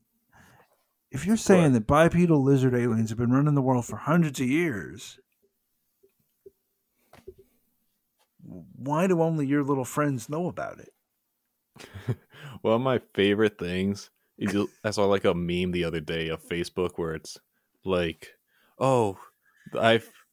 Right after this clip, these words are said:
Speaker 2: I got this perfect insider information about what the government's doing that's corrupt that no one else knows about," or, "Why doesn't the government do this super obvious thing?" That I was able to get the insider look from my Facebook account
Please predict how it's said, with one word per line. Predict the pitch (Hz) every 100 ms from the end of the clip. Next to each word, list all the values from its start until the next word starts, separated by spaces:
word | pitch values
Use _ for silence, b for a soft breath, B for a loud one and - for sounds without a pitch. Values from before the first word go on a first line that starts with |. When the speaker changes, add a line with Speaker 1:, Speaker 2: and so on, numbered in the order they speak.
| _ -
Speaker 2:
I | 120
got | 131 131
this | 123
perfect | - - 120 123 -
insider | 117 123 - 113 110
information | 110 107 110 104 113 117 104 95 90 -
about | 98 104
what | 104 104
the | 104
government's | 110 107 107 98
doing | - 117 104
that's | 95
corrupt | - 104 104 98 - _ _ _
that | 101 - -
no | - 104 110
one | 110 110
else | 104 98 -
knows | 104 98
about," | 85 82 80 -
or, | 80 80 - _ _ _ _
"Why | 98 104
doesn't | 110 110 110
the | 104
government | 107 101 101 95
do | 117 110
this | 101 - - - - -
super | - 120 113 104
obvious | 110 107 104 95
thing?" | - 110 101 90 87 _ _ _
That | 104 101
I | 104
was | 104 92
able | 101 95
to | 92
get | 95 -
the | 92
insider | 104 101 95 98 90 87
look | 85 95 87 - - _ _ _
from | 117 101
my | 95
Facebook | 92 95 92 - 80
account | - - - 78 -